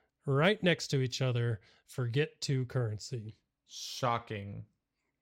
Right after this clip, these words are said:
Speaker 1: Nah. There's no event. There's no legendary nothing. He's going in there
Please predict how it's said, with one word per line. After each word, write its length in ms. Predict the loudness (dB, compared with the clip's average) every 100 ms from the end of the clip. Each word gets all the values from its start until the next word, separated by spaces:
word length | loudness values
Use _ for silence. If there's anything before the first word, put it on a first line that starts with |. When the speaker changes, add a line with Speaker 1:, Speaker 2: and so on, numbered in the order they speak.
| _ _ -4
Speaker 1:
Nah. 840 | 0 2 4 4 2 2 0 -2 -4 _ _ -20 -20 _ 0
There's 200 | 0 4
no 180 | 4 4
event. 480 | 6 6 4 -4 -14 -6
There's 140 | 2
no 100 | 2
legendary 640 | 4 2 2 2 0 0 0
nothing. 440 | -2 -2 -2 -2 -6 _ _ -14
He's 160 | -10 0
going 300 | 2 4 4
in 140 | 6
there 280 | 4 2